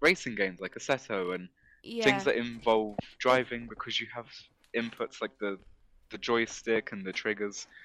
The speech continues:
Speaker 2: Yeah.
Speaker 1: On P C, it's kinda just, "Hey, you wanna drive a car? Press this button, full throttle."
Speaker 2: I think the thing that frustra-, I think I know, well, I know that this frustrates David sometimes. Well, I'm not sure if it's,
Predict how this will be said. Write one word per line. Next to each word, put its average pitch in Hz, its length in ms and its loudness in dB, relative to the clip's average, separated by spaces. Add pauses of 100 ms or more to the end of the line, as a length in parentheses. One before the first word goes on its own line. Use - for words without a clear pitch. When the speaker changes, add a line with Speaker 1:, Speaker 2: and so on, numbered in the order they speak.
Speaker 2:
Yeah. 214 380 -2
Speaker 1:
On 120 140 4
P 151 200 -2
C, 143 280 0
it's 110 140 -2
kinda 139 280 4
just, - 440 -2 (160)
"Hey, 139 220 8
you 117 80 6
wanna 123 180 0
drive 117 260 2
a 113 60 -6
car? 120 340 -6 (500)
Press - 300 6
this - 160 -2
button, 147 400 2 (260)
full 139 340 4
throttle." 92 460 2 (300)
Speaker 2:
I 262 100 -2
think 330 280 -4
the 392 60 -6
thing 302 220 -6
that 269 140 -6
frustra-, - 540 10
I - 60 -2 (120)
think 302 220 -4
I 269 100 -4
know, 214 300 -4
well, 214 240 -4 (360)
I 240 100 -4
know 240 220 -2
that 233 180 -4
this 208 280 -6 (100)
frustrates 208 600 -8
David 202 440 -8
sometimes. 202 420 -10
Well, 208 120 -2
I'm 226 80 -4
not 247 160 -2
sure 254 120 -4
if 220 140 -10
it's, - 360 -16